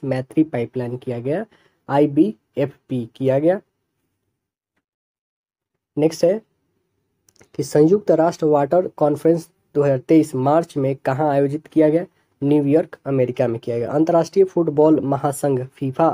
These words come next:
के अध्यक्ष के लिए रवांडा के जो है किगाली में सोलह मार्च दो हज़ार तेईस को संपन्न चुनाव में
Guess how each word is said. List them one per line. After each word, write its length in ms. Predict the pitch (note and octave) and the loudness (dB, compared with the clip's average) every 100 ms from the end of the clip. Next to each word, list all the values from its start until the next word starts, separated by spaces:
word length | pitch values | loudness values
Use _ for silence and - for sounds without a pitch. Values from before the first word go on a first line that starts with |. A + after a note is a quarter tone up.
| - | -2
के 100 | - C3 | -4 -2
अध्यक्ष 480 | B2+ C#3+ C3+ - _ _ _ _ _ D3+ | 0 0 -2 -4 _ _ _ _ _ 2
के 60 | |
लिए 280 | D3+ D3+ C#3 | 4 6 6
रवांडा 500 | C3 C#3 C#3 C#3+ E3 | 4 4 4 4 2
के 180 | F#3 E3 | 2 2
जो 100 | C#3 | 0
है 140 | C3 C3 - | -4 -8 -8
किगाली 520 | - D3+ C#3+ C#3+ D#3+ | -2 2 2 4 4
में 160 | D#3+ B2 | 2 0
सोलह 320 | - D3 D#3 | -2 0 4
मार्च 220 | E3 E3 D#3 | 4 4 2
दो 160 | D3+ | 0
हज़ार 120 | D3+ C#3+ | 0 0
तेईस 280 | D3+ D3+ D3+ | -2 -2 -2
को 120 | C#3 | -8
संपन्न 440 | - C#3+ C3+ E3 | -6 -6 -2 -2
चुनाव 320 | D#3+ D3+ C#3 C#3 | 0 0 2 0
में 200 | B2+ | -2